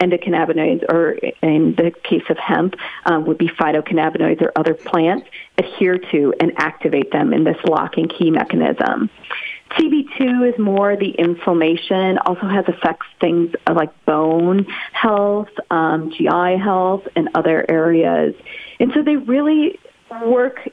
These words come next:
in combination together, but have their own specific functions.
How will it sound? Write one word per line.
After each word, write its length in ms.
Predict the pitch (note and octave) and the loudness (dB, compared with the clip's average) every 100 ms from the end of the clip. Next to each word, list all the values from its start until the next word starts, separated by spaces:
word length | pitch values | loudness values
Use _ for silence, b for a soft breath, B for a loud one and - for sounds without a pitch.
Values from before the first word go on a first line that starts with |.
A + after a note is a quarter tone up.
| - | -6
in 260 | G3 F#3 E3+ | -4 -2 -4
combination 680 | - F3+ E3 E3 F#3+ B3+ | -4 -2 0 2 2 2
together, 480 | B3 B3+ A#3+ B3 B3 B3 | 2 2 2 2 0 0
but 100 | G#3+ | -2
have 260 | - F#3 | -2 -2
their 220 | F3+ F3 | 0 0
own 240 | E3+ E3 F3 | 0 0 0
specific 500 | - D#3 D#3+ - C#3 | -2 -2 -2 -2 -4
functions. 560 | - E3 - D3+ D#3+ | -2 -4 0 0 0